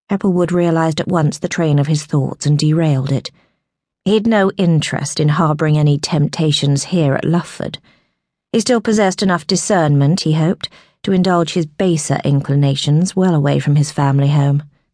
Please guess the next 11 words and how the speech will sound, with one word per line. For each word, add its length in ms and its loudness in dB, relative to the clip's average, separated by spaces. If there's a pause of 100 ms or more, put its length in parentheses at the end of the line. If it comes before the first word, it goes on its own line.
(280)
well 180 0
away 260 2
from 320 0
Lissy. 520 -2 (1160)
The 100 0
woman 320 2
surprised 480 -2
him 120 2
by 140 0
speaking. 580 -2 (640)
"M-, 160 -2